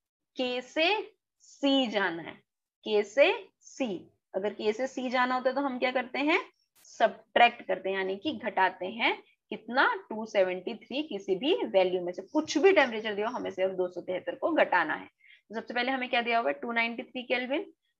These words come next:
उसमें से मैंने जब टू सेवेंटी थ्री को हटाया तो मेरे पास कितना बन गया? तीन में से तीन गए ज़ीरो, नौ में से सात गए दो,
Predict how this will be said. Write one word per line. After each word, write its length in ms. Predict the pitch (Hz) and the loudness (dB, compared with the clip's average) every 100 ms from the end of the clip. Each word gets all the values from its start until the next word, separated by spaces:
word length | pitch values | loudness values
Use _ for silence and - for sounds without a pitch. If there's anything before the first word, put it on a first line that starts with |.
| 226 | -14
उसमें 260 | 226 240 | -10 -6
से 120 | 233 | -2
मैंने 220 | 262 233 240 | 0 -2 -2
जब 180 | 254 | -4
टू 140 | 240 233 | -6 -6
सेवेंटी 320 | 240 233 240 | -4 -4 -6
थ्री 180 | 233 233 | -8 -8
को 120 | 226 254 | -6 -2
हटाया 300 | 226 214 214 | 4 4 4
तो 100 | 226 | 0
मेरे 140 | 214 | -6
पास 160 | 220 - | -6 -8
कितना 260 | 220 220 | -6 -4
बन 140 | 214 226 | -2 -2
गया? 100 | 302 | -4
तीन 260 | - 214 | -4 -4
में 100 | 208 | -4
से 100 | 226 202 | -4 -6
तीन 260 | 208 196 | -6 -2
गए 180 | 196 180 | 2 2
ज़ीरो, 300 | 175 196 254 480 - - _ _ _ | 0 -2 4 4 4 -6 _ _ _
नौ 220 | 190 208 208 | -2 0 0
में 140 | 196 | -2
से 100 | 190 | -4
सात 300 | 190 180 180 | -2 -2 -2
गए 200 | 185 269 494 - _ _ _ - | 2 2 2 -4 _ _ _ -10
दो, 400 | 190 233 403 - | 2 6 6 2